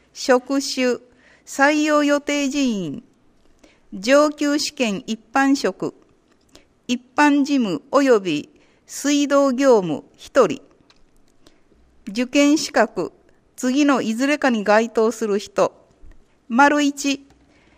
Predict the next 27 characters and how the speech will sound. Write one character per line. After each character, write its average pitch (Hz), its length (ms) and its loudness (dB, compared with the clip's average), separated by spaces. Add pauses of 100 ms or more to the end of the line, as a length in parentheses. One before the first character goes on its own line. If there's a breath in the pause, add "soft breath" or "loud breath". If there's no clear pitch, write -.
(400 soft breath)
昭 285 340 2
和 294 140 8
五 254 220 4
十 285 320 0
七 - 260 -4
年 220 220 0
四 302 220 -4
月 247 280 0
二 - 300 -10
日 240 160 0
か 226 160 2
ら 214 240 2 (400)
平 294 320 0
成 285 260 -2
二 285 160 -2
年 233 260 -2
四 294 200 -6
月 254 280 0
一 262 300 -4
日 262 300 -2
生 254 80 0
ま 233 160 0
れ 185 100 -4
の 175 140 -10
人。 - 320 -6 (1300 soft breath)
丸 269 360 4
二、 277 280 0